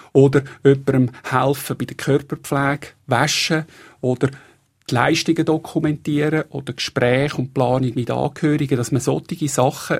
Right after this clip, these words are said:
eben wegen Zeitmangel, weil man einfach nicht dazu kommt, muss auslassen. Das mag im Einzelfall hingehen, das sind ja Leute, die dann sehr vor-,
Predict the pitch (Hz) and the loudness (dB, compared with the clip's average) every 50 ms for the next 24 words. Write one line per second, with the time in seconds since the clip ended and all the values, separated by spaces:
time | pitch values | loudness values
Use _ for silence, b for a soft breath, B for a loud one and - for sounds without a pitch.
0 | - - 139 143 135 160 151 147 - 131 123 - 139 131 - - - 147 170 180 | 0 0 0 2 4 2 2 2 0 -2 -2 -2 -6 -8 -6 -4 -4 -4 -4 -4
1 | - - 180 165 165 165 165 165 139 131 127 123 123 120 123 139 165 180 - 147 | -2 0 2 4 4 4 4 2 2 0 0 -2 -2 -2 -2 -2 -4 -2 0 0
2 | 143 143 143 - 139 - - 131 127 139 143 - - 135 135 135 135 B B B | 0 0 -2 -6 -10 -6 -4 -4 -2 -4 -4 -4 -4 -2 -2 -4 -4 B B B
3 | B B _ - 135 127 - 143 139 139 - - - 139 120 123 - - _ _ | B B _ 0 0 0 0 0 -2 -2 -4 -4 -4 -4 -4 -6 -8 -16 _ _
4 | _ b b b b b b b b b b - 127 120 - 139 131 135 135 139 | _ b b b b b b b b b b -2 -2 2 4 4 4 4 4 4
5 | 127 123 120 131 156 175 170 - 170 151 131 - 139 127 123 123 127 123 B B | 4 4 4 4 4 2 2 2 0 0 2 4 4 6 6 6 4 0 B B
6 | B B - - 143 151 185 196 - 202 175 180 196 196 - 139 - - 135 127 | B B -4 0 2 2 2 2 2 2 4 4 2 2 0 -4 -2 -2 -2 0
7 | 127 135 123 123 123 139 143 151 156 - - - - - _ 135 131 127 131 - | 2 0 0 0 0 0 -2 -2 -4 -8 -12 -18 -20 -8 _ -4 -4 -4 -6 -6
8 | 135 127 120 120 - 139 151 165 - - 135 - 139 | -6 -6 -6 -2 0 0 0 0 0 -2 -2 -2 -4